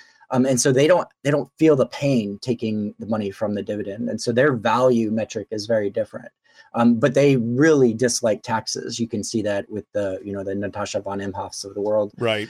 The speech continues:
Speaker 1: Um, y-, you, the, this idea of having to pay a tax while also distributing money to the people is just, like, very offensive to them for various reasons.
Speaker 2: Right. Exactly. Well, and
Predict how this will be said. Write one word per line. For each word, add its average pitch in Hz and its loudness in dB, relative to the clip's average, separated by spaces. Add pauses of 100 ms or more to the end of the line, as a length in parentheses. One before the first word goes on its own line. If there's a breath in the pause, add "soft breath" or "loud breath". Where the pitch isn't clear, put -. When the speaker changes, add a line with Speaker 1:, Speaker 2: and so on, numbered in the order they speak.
(160)
Speaker 1:
Um, 98 -4 (640 soft breath)
y-, 139 -6
you, 131 4 (120)
the, 117 0
this 123 -2
idea 117 4
of 110 0
having 110 -2
to 101 -6
pay 104 -4
a 101 -4
tax - -6
while 107 0
also 107 -2
distributing 101 -6 (100)
money 101 -4
to - -12
the 92 -8
people 101 -4
is 98 -6
just, - -6
like, 98 -6
very 98 -2
offensive 104 -8
to 101 -12
them 98 -10
for 113 -12 (360)
various 113 0
reasons. 107 -8 (100)
Speaker 2:
Right. 104 -4 (240)
Exactly. 110 -6 (500 loud breath)
Well, 160 2
and 139 -4